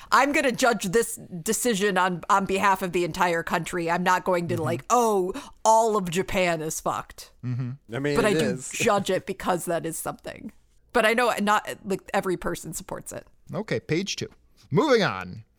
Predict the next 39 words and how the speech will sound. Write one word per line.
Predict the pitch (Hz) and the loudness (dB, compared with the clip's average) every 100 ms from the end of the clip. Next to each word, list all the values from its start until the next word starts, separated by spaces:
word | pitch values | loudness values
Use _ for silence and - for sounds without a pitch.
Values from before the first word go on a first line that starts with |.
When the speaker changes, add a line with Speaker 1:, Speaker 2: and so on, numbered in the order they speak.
| _ _ _ | _ _ _
Speaker 2:
Uh, | 147 147 143 135 131 123 120 117 123 | -2 0 2 2 0 0 0 0 0
we | 135 | 2
got | 156 | 2
all | 165 170 | 2 2
the | 170 | 2
child | 196 190 | 2 2
molester | 202 - 190 | 0 -2 0
talk | 202 190 | 0 2
out? | 214 233 - _ _ _ _ - - | 0 -2 -8 _ _ _ _ -8 2
Speaker 3:
Well, | 175 | 4
it | 185 | 4
Speaker 2:
Comfortably? | 190 | 2
Speaker 3:
depe-, | 214 160 | 2 2
it, | 180 180 | 0 0
it | |
depends | 180 214 | 0 0
what | 170 | -2
Kane | - 180 156 | -2 0 2
does | 135 127 | -2 -2
next. | 139 113 - - _ | -4 -4 -8 -20 _
Speaker 2:
<laughs> | - - - - - _ _ _ _ _ - - - 127 | -16 -14 -14 -16 -18 _ _ _ _ _ -18 -16 -16 -4
All | 147 | -2
right. | 120 - - - - | -2 -6 -20 -14 -2
Uh, | 160 160 160 156 | 2 4 2 0
so | - 196 202 | 0 2 2
anyway, | 240 185 | 2 0
he | 147 170 | 0 -4
finds | - 202 220 226 175 | -4 -4 -2 -2 -2
this | 190 151 | -2 -2
dude | 156 175 165 | 0 0 0
in | 135 147 | 0 0
the | 143 139 | 0 0
audience, | 131 131 123 101 104 - - | -2 0 -2 -4 -6 -8 -6
uh, | 131 | -2
in | 123 131 | -2 -4
the | |
crowd, | - - 143 127 113 104 | -6 -2 0 2 0 0
Alexander | 135 151 127 147 151 135 117 | 0 0 0 0 0 0 0
Jurgen, | 120 127 160 214 285 | 0 0 0 -4 -6